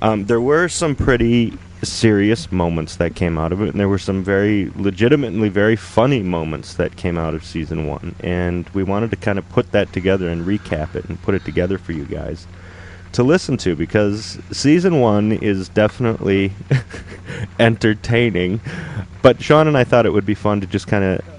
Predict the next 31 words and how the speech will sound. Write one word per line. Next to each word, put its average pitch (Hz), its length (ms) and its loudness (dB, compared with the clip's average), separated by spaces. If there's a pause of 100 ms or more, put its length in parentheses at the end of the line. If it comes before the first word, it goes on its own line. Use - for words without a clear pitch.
(160)
uh, 92 220 0 (100)
get 120 180 4
together, 95 600 2 (380)
talk 120 300 2
a 127 40 -2
bit 98 200 2
about 87 420 2 (400)
the 98 80 2
clips - 420 -2
that 90 140 2
we've 90 240 -2
gathered, 80 460 0 (880)
um, 87 580 0
for 107 120 2
the 90 80 2
first 95 300 0
ten 90 200 2
shows. 85 340 0
And 110 80 2
we 120 100 6
are, 127 180 4
we're 110 160 2
gonna 117 180 4
do 101 280 2
three 120 420 2
best 85 380 -2
of 76 120 -2
shows. 73 320 -2
We're 87 80 -4
gonna 87 220 -2
do, 82 560 0